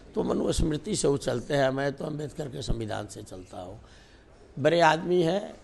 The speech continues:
फिर महाराष्ट्र में बिजनेस व्यापार करते हैं, करते रहेंगे।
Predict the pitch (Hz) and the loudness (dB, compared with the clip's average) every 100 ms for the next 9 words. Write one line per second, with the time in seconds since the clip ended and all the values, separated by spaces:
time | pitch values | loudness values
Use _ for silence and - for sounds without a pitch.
0 | - 151 147 135 139 151 - 165 147 127 | -2 0 2 2 4 4 4 2 0 -2
1 | 151 127 139 135 135 139 147 123 - - | -2 0 -2 0 0 -2 -4 -10 -10 -10
2 | - 135 98 147 - 139 160 180 | -8 -10 -8 -8 -4 -2 -4 -6